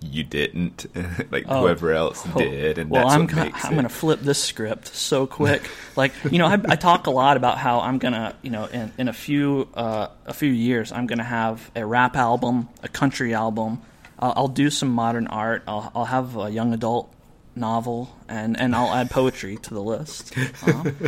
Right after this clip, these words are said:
Speaker 1: <laughs>
Speaker 2: I'm really good at parody in that way. It's not even parody, it's serious parody. Like, it is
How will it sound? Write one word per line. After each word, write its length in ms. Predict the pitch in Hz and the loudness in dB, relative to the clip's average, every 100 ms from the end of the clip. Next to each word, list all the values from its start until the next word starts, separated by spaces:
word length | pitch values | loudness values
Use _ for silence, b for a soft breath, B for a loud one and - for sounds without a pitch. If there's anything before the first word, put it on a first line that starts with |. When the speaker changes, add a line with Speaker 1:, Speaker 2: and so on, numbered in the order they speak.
| - - | -4 -4
Speaker 1:
<laughs> 280 | - 160 - | -2 -2 0
Speaker 2:
I'm 160 | 127 | 2
really 280 | 135 170 160 | 4 6 4
good 320 | 147 143 143 | 4 4 4
at 100 | 131 - | 2 2
parody 460 | 135 127 123 113 | 2 4 2 -2
in 120 | 117 | 0
that 200 | 127 127 | 0 0
way. 120 | 117 - | -2 0
It's 200 | 151 156 | 2 2
not 120 | 190 | 0
even 140 | 202 175 | 0 0
parody, 340 | 196 208 117 | 0 0 0
it's 120 | - | -2
serious 520 | - - 180 123 107 - | -2 0 0 0 -2 -6
parody. 520 | 113 107 101 104 151 | -4 -2 -2 -4 -4
Like, 120 | 127 | -4
it 100 | 123 | 0
is 260 | 131 131 - | 0 0 -6